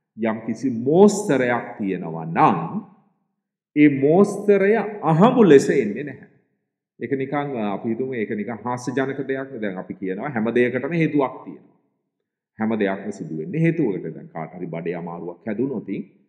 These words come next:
ඒක වෛද්‍යවරයෙකුට පුළුවන් කොහොමද මේ, අ, බඩේ අමාරුවට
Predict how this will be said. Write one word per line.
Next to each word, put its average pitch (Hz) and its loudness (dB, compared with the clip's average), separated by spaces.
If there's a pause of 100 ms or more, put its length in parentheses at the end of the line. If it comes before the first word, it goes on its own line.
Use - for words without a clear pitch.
(320)
ඒක 98 -4 (240)
වෛද්‍යවරයෙකුට 95 -2
පුළුවන් 113 -2
කොහොමද 113 -2
මේ, 135 -6 (220)
අ, 104 -8
බඩේ 95 -4
අමාරුවට 101 -6